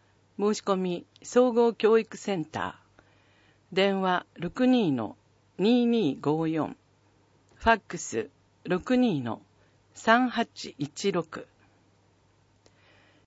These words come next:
ニート、引きこもり、不登校でお悩みの方のための相談会。日時、十月八日火曜日、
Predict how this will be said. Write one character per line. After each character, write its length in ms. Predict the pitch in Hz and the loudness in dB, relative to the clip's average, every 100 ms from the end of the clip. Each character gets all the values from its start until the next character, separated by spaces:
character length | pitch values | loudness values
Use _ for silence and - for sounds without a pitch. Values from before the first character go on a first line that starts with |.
| _ _ _ _ _ _ _ _ _ | _ _ _ _ _ _ _ _ _
ニ 280 | 220 269 254 | 4 6 6
ー 40 | - | 2
ト、 220 | 143 - _ _ _ - | -4 -4 _ _ _ -20
引 280 | - - 233 | -20 -8 -6
き 20 | |
こ 160 | - 202 | 0 2
も 220 | 190 180 | 2 0
り、 200 | 170 160 - _ _ _ | -2 -4 -10 _ _ _
不 120 | - | 4
登 200 | 247 262 | 6 6
校 220 | - 185 160 | 4 2 4
で 220 | 147 - | 0 0
お 120 | 156 | 0
悩 280 | 185 208 208 | 2 4 4
み 140 | 208 | 2
の 140 | 196 196 | 0 0
方 280 | 185 196 185 | 0 0 0
の 100 | 170 | -2
た 140 | 185 | -2
め 160 | 190 175 | 0 2
の 260 | 151 277 - | 0 -2 -10
相 280 | - 175 175 | -2 0 4
談 220 | 170 131 | 4 4
会。 260 | - - - _ _ _ _ _ _ - | -6 -14 -16 _ _ _ _ _ _ -2
日 320 | 226 - 170 | -2 0 -4
時、 260 | 113 98 - _ _ _ _ _ | -4 -10 -14 _ _ _ _ _
十 240 | 170 220 240 | -2 2 4
月 360 | 220 208 202 | 4 2 -2
八 240 | 190 180 170 | 0 0 0
日 260 | - 170 - | -2 -2 0
火 120 | 185 | -2
曜 320 | 190 226 160 | 2 2 2
日、 240 | - - | -4 -14